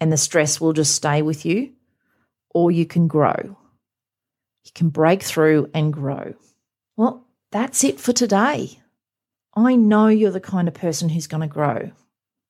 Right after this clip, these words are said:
I'm not saying it's gonna be easy. Give yourself time. You don't grow a new shell in, in a day. Neither does the lobster. But if you just keep growing, if you're committed to that breakthrough, then it will happen. And remember, the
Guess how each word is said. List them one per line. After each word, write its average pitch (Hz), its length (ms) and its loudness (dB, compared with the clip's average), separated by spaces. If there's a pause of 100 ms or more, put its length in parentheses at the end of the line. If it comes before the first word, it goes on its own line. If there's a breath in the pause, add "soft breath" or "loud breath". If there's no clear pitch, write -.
I'm 185 280 2
not 185 200 0
saying 180 220 0
it's 180 140 -6
gonna 180 180 -2
be 180 260 -6
easy. 170 360 -4
Give 185 280 -2
yourself 277 360 0
time. 349 500 -2
You 294 100 -4
don't 208 280 2
grow 233 240 2
a 254 40 2
new 269 200 2
shell 330 400 0
in, 247 280 -2 (100)
in 226 180 2
a 233 80 2
day. 277 580 0
Neither 196 280 2
does 240 180 -4
the 285 100 -2
lobster. 285 560 0 (1040)
But 170 180 2
if 170 160 -2
you 170 80 -6
just 196 400 -2
keep - 320 -2
growing, 180 420 2 (120)
if - 160 -4
you're 190 80 -2
committed 185 460 0
to - 100 -4
that - 180 0
breakthrough, - 600 -4 (600 soft breath)
then 175 100 4
it - 100 -2
will 165 200 2
happen. 147 480 0
And 185 260 2
remember, 208 340 4
the 180 200 -2